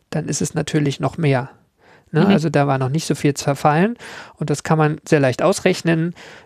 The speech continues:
Speaker 1: Zerfallsgesetz zurückrechnen sozusagen. Vor ungefähr zwei Milliarden Jahren gab es noch rund drei Prozent Uran zweihundertfünfunddreißig im Gestein.
Speaker 2: Mhm.
Speaker 1: Ja, war noch nicht so viel zerfallen.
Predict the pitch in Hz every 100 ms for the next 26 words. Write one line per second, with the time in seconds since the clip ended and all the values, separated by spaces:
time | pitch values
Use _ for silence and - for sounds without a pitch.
0 | - - 151 147 147 - 156 147 - -
1 | - - 190 - 165 - 151 151 143 160
2 | 151 143 151 147 160 202 262 185 - -
3 | 165 190 262 226 180 180 147 123 127 127
4 | 147 _ _ _ - - - - 160 170
5 | 175 170 165 190 - - _ _ _ -
6 | 165 165 - 151 135 156 175 - - 135
7 | 156 - - _ _ _ _ _ _ _
8 | - 151 131 131 139 147 135 143 151 143
9 | 143 139 - - 160 151 - 73 151 147
10 | _ _ _ _ _ 196 165 185 - 147
11 | 214 147 151 151 170 160 170 - 160 160
12 | 175 196